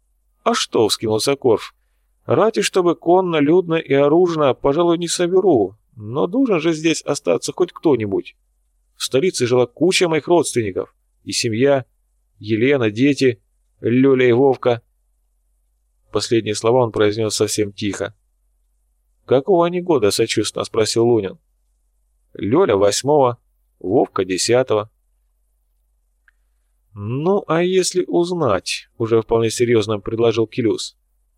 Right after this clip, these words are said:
«Михаил, сходите-ка в это чертово собрание. Там всякие списки составляют. Главный, кажется, Андрей Голицын, художник».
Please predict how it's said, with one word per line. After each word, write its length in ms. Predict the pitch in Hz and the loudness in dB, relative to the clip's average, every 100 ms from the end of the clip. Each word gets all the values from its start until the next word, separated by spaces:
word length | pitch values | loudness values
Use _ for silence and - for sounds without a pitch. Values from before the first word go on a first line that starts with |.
| _ _ _ _ | _ _ _ _
«Михаил, 460 | 131 196 - 156 107 | -4 -4 0 2 2
сходите-ка 560 | - 208 277 240 - | 0 0 0 0 0
в 40 | 190 | 2
это 140 | 185 | 2
чертово 460 | 175 - 170 - 143 | 0 0 0 0 0
собрание. 580 | 165 156 147 110 95 - _ _ _ _ | 0 0 0 0 -4 -16 _ _ _ _
Там 100 | 247 | -6
всякие 400 | 185 202 190 185 | -2 -4 -2 -6
списки 380 | - 233 - 104 | -6 -8 -6 -6
составляют. 800 | 123 110 131 131 120 98 - _ _ _ _ _ | -4 -2 0 2 4 2 0 _ _ _ _ _
Главный, 580 | 107 120 202 214 180 156 | -8 -2 0 0 -2 -4
кажется, 520 | 180 175 165 - 165 | -2 0 0 0 -2
Андрей 260 | 156 160 | 0 -2
Голицын, 520 | 156 180 156 - 104 92 | 0 0 0 -2 -8 -8
художник». 680 | - 143 120 87 82 _ | -6 0 0 0 -12 _